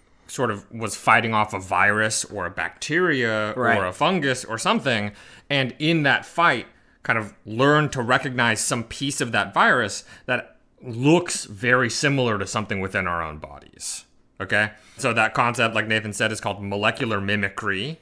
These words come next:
Speaker 1: in that the bacteria or virus or something is mimicking some other part of our body, some protein somewhere.
Speaker 2: That's interesting. So it's like the virus and the bacteria are doing it on purpose.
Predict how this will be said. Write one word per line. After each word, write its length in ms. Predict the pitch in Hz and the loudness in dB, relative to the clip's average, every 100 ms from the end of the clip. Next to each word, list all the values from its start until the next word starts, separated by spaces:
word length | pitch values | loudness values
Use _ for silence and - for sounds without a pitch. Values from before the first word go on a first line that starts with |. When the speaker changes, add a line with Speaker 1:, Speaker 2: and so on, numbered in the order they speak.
| - | -6
Speaker 1:
in 160 | 117 | -2
that 220 | 107 95 - | 0 0 0
the 140 | 101 | -4
bacteria 680 | 90 92 - 127 127 120 107 | 0 -2 0 0 2 2 2
or 140 | 98 | 0
virus 400 | 104 104 104 101 | 2 4 2 -2
or 60 | 107 | -6
something 340 | - 101 98 - - - | -6 -4 -6 -12 -20 -8
is 160 | 117 101 | -6 -4
mimicking 960 | 95 104 113 113 113 107 104 98 95 95 _ _ _ _ | -4 -2 0 0 -2 0 0 0 -6 -8 _ _ _ _
some 300 | - - 107 | -6 -2 0
other 260 | 101 98 98 | 0 -2 -2
part 300 | 82 101 87 | -2 -4 -4
of 180 | 80 - - | -8 -12 -8
our 160 | 92 | -6
body, 300 | 87 87 87 | -4 -6 -6
some 180 | 87 95 | -6 -8
protein 640 | - - 120 123 127 123 | -8 -2 -2 -2 -2 -2
somewhere. 280 | 117 131 123 | -2 -4 0
Speaker 2:
That's 180 | 120 123 | 2 4
interesting. 320 | 117 117 90 - | 4 0 -4 -10
So 160 | - 160 | 2 2
it's 100 | 180 | 4
like 140 | 170 | 2
the 80 | 143 | 6
virus 240 | 156 160 | 6 6
and 100 | 143 | 2
the 40 | 135 | -2
bacteria 260 | 143 147 | 2 2
are 160 | 120 120 | 2 0
doing 300 | 104 156 151 | 0 2 4
it 60 | |
on 120 | 117 98 | 2 4
purpose. 540 | 196 185 - - - | 2 2 -8 -14 -18